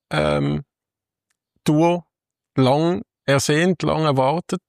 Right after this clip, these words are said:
äh, für Beobachter und Fans. Wie, wie hast du es, wie hast du es gesehen? Ich habe es sehr spannend gefunden.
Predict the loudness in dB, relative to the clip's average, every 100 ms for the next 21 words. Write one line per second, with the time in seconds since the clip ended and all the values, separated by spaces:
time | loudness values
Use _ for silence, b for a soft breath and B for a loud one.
0 | -4 -2 0 -2 0 0 0 0 0 2
1 | 2 0 -2 -2 -2 0 -2 -2 -2 -2
2 | 0 2 2 0 -2 -6 -6 -8 -4 -4
3 | -4 -8 -4 -2 0 0 -2 -2 0 0
4 | 0 -2 -2 -2 -2 -2